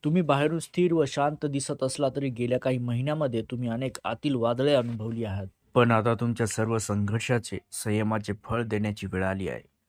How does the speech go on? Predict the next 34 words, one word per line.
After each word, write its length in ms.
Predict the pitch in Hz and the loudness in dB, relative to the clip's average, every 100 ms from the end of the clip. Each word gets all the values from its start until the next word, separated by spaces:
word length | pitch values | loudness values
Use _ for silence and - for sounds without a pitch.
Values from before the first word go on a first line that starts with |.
| _ _ _ | _ _ _
तुमच्या 280 | 143 139 135 | 0 2 2
भाग्यचक्रात 880 | 117 113 104 139 131 117 110 107 104 | 2 0 0 0 0 -2 0 0 0
असा 240 | 107 110 | -2 0
एक 220 | 107 104 | -2 -2
दैवी 320 | 113 120 120 110 | -2 0 0 -2
सकारात्मक 680 | - 104 110 123 123 117 | -4 -2 0 0 0 -4
बदल 360 | 104 104 101 110 | -2 -2 -2 -2
होणार 280 | 101 104 101 | -2 -2 0
आहे, 200 | 98 92 - - _ _ - 113 | -2 -6 -10 -18 _ _ -10 -2
जो 120 | 113 | -2
तुमचे 340 | 110 113 104 | 0 -2 -2
आयुष्य 360 | 95 110 - 104 | 0 0 -2 -2
एका 200 | 101 107 | -2 -4
चांगल्या 500 | - 110 110 113 104 | -2 0 0 2 0
अर्थाने 340 | 101 104 101 | 0 -4 -2
उलटून 420 | 98 95 - 104 | -2 -6 -8 -6
टाकेल. 320 | 101 92 - 78 - _ - - - - | -4 -6 -8 -14 -16 _ -20 -20 -10 -4
ज्या 160 | 120 135 | 2 2
गोष्टी 360 | 131 135 - 117 | 2 0 -2 -4
तुम्ही 200 | 123 123 | -2 0
हरवल्या 440 | 110 110 120 143 151 | -2 2 2 6 4
होत्या 240 | 107 104 | 4 0
त्या 160 | 101 104 - | -2 -4 -2
परत 200 | 107 113 - | -2 -2 -2
मिळतील. 360 | 101 101 87 87 _ - - - | -4 -4 -8 -14 _ -20 -14 -2
जी 100 | 123 | 0
स्वप्ने 400 | - 131 160 139 | 2 0 2 0
तुम्हाला 380 | 110 117 113 110 | 0 0 2 0
अशक्य 460 | 104 - 147 - | 0 -6 -6 -4
वाटत 240 | 110 110 120 | -2 -2 -2
होती 320 | 113 - 131 | -8 -8 -8
ती 100 | 127 | -6
साकार 460 | 120 - 127 - 135 | -4 -4 -4 0 2
होतील. 360 | 117 101 98 | 0 -2 -8